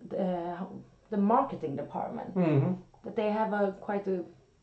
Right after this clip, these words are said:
Speaker 1: hard job today managing all departments, and, uh, we understand that it's a struggle for
Speaker 2: Yeah.
Speaker 1: many companies.
Speaker 2: Yeah, demands from, from upper management maybe, um,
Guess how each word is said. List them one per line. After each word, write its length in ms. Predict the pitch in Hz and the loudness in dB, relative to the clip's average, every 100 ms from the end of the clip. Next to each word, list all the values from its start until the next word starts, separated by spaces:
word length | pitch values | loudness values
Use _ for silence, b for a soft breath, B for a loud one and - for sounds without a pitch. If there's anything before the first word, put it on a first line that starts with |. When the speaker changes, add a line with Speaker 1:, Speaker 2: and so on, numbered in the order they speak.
| _ | _
Speaker 1:
hard 340 | - - 208 185 | -6 4 4 4
job 320 | 214 196 - | 2 2 -2
today 320 | 185 175 180 | -6 -2 -2
managing 720 | 196 196 180 170 180 175 165 - b - | 2 2 0 0 -2 -2 -4 -12 b 2
all 220 | 190 170 | 4 4
departments, 760 | - 202 208 123 104 104 - - b b b b | 2 2 2 2 -4 -10 -12 -16 b b b b
and, 480 | 190 185 180 170 170 | 2 2 2 0 0
uh, 280 | 170 165 156 156 - 185 - | 0 0 -4 -8 -10 -12 -6
we 140 | 208 | 0
understand 480 | 202 180 - 202 202 | 0 0 -2 -2 -2
that 260 | 156 - - _ _ | -2 -6 -8 _ _
it's 160 | 202 - | -10 -8
a 40 | |
struggle 400 | 180 - 190 185 | -10 -2 -2 -2
for 140 | - 180 | -6 0
Speaker 2:
Yeah. 180 | 165 147 | 4 6
Speaker 1:
many 120 | 123 | 4
companies. 400 | 185 - - - | 0 -4 -10 -8
Speaker 2:
Yeah, 180 | - 170 | 4 6
demands 500 | 156 156 165 165 143 | 6 4 4 4 0
from, 560 | 135 151 139 139 135 131 | 2 4 4 4 4 4
from 160 | 135 | 4
upper 180 | 135 135 | 4 4
management 540 | 139 202 208 208 208 202 | 8 6 6 2 2 4
maybe, 520 | 202 190 190 190 190 | 4 6 6 6 2
um, 640 | 147 131 127 123 123 139 | 4 8 10 8 4 -4